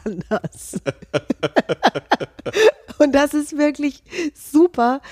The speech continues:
weil das aus zwei Seiten die Wirkung einer N-L-P-Ausbildung beleuchtet. Und ich mag's. Es ist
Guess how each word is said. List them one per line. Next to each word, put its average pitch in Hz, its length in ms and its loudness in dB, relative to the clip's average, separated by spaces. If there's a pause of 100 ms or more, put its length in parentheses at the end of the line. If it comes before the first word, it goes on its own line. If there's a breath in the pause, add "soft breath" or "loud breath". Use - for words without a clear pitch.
(240 loud breath)
weil 254 160 4
das 262 160 0
aus 233 200 -2
zwei 233 400 0
Seiten 233 580 -2 (340 loud breath)
die 226 340 2
Wirkung 247 420 2
einer 202 280 -2
N-L-P-Ausbildung 202 1000 -2
beleuchtet. 185 760 -4 (480 loud breath)
Und 233 180 0
ich - 160 -4
mag's. 180 440 2 (100)
Es 208 140 -2
ist - 360 0